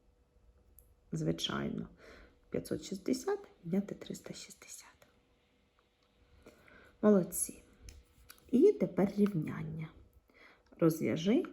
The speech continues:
рівняння. Рівняння у нас з вами прості. Шістсот тридцять розділити на х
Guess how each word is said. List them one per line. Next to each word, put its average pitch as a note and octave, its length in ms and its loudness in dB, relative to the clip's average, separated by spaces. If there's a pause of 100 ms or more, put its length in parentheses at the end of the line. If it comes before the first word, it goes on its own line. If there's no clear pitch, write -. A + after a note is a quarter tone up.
(120)
рівняння. D#3+ 840 -2 (800)
Рівняння F4+ 340 8
у F3+ 40 4
нас F#3+ 140 4
з F#3+ 40 2
вами G#3 220 6
прості. - 500 -6 (200)
Шістсот - 460 2
тридцять D4+ 400 6
розділити F3 460 2
на G3+ 340 6
х - 220 -4